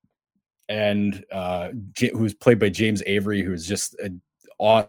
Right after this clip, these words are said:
like, Uncle Phil is, like, a legendary character for just being, like, the moral ground of a, of a, you know, of a show where it's just, you know, it, it's so, like, the concepts of it are just so out of whack and weird and everything.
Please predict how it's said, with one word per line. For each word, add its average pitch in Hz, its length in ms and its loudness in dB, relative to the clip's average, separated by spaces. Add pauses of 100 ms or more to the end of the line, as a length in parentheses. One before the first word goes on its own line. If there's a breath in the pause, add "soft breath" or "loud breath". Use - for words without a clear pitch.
(100)
like, 104 480 -4
Uncle 127 220 4
Phil 120 340 6
is, 101 120 -2
like, 101 140 0
a 98 60 -2
legendary 98 600 0
character 82 500 -6
for 90 240 -8
just 90 320 -6 (460 soft breath)
being, 135 240 8
like, 117 240 4
the 101 300 0
moral 110 460 4
ground 107 560 0 (600)
of 104 180 -2
a, 104 160 -2
of 101 160 0
a, 92 220 0 (220)
you 139 100 2
know, 98 140 0
of 98 120 -4
a 113 40 -2
show 110 400 4
where 98 200 0
it's 95 100 -2
just, - 260 -4
you 110 80 -4
know, 95 160 -4 (260)
it, 131 320 0
it's 120 200 -2
so, 151 600 8
like, 127 160 -2
the 117 80 -2
concepts 147 540 4
of 113 140 4
it 101 80 0
are 101 120 0
just 101 180 -4
so 98 380 2
out 95 140 0
of 87 60 -2
whack 87 280 -2
and 82 160 -8
weird 78 440 -10
and 87 120 -10
everything. 82 460 -12